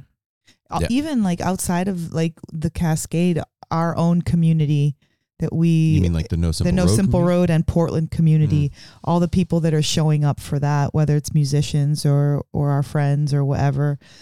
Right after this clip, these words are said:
Speaker 1: like, there's a buzz about it. And I think that there's just something special in, uh, something that's brand new and something that's in your backyard.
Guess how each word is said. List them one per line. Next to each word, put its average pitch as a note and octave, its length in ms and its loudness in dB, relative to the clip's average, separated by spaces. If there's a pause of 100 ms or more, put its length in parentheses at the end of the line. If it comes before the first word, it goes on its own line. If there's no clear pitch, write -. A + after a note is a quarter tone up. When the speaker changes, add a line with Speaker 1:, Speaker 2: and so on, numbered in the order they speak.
(240)
Speaker 1:
like, D#3 240 -2
there's E3+ 440 -2
a E3 100 0
buzz D3+ 400 0
about B2+ 340 0
it. A#2+ 140 -2
And - 100 -4
I C3+ 60 0
think D3 260 -2
that D3+ 160 -4
there's D3 300 0
just C#3+ 200 0
something C#3 600 -2
special - 720 0
in, C3+ 420 0
uh, D3 100 0
something D3 380 -2
that's C3+ 140 -2
brand C#3+ 340 2
new E3 360 2
and D3 220 0
something D#3+ 300 0
that's D3 160 -4
in F3+ 80 2
your D#3 360 0 (120)
backyard. D3+ 640 -2